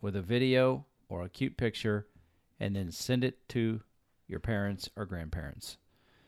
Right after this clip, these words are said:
That's pretty freaking cool right there. I could ask my dad,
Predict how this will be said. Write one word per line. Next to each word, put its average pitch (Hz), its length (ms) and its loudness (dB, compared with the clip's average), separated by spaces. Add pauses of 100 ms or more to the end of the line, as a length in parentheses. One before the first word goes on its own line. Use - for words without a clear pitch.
(240)
That's 139 200 4
pretty 123 320 4
freaking 92 380 0
cool 98 240 2
right 78 280 -4
there. 78 280 -4 (1120)
I 113 100 2
could 127 120 4
ask 135 200 4
my 123 180 4
dad, 104 640 2